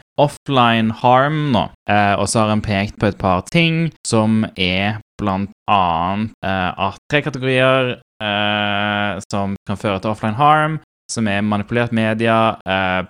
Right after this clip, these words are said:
public health og civic integrity. Eh, skal jeg ikke si at jeg skjønner hva extenten av det betyr da. Eh,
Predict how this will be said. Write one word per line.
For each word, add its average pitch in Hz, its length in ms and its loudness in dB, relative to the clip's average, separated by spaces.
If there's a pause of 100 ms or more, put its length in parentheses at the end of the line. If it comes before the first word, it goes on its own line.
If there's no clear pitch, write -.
public 101 320 -6
health 95 260 -4 (220)
og 90 280 -6
civic 101 480 -6
integrity. 98 720 -6 (180)
Eh, 92 960 -2
skal 101 220 -2
jeg 90 80 -8
ikke - 260 -10
si 107 160 -2
at 98 160 -2
jeg 87 80 -6
skjønner 95 240 -4
hva 95 320 0
extenten 95 800 -4
av 92 160 -2
det 95 220 0
betyr 110 320 -2
da. 110 100 -2 (220)
Eh, 92 320 -2